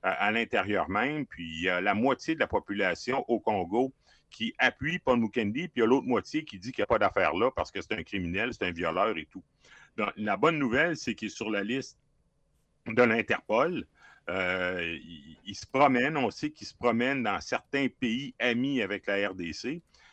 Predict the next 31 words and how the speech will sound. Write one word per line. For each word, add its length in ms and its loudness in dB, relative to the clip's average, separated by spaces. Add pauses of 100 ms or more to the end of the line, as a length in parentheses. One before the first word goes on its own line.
(160)
mais 180 2
je 140 0
crois 260 2
que 100 2
l'entente 580 2
qu'il 140 -6
y 40 -2
a 20 0
eu 40 2
avec 240 -2
le 100 0
Rwanda, 640 0 (500)
euh, 640 -2
on 160 0
risque 380 -2
de 120 2
voir 360 4
une 180 0
possibilité, 1000 -4 (400)
euh, 260 0
qu'il 180 -2
y 40 6
ait 60 4
une 200 -2
sorte 340 -2
d'échange, 680 0
qu'on, 640 -6 (100)
qu'on 200 -2
réussisse 360 -4
à 100 2
con-, 480 0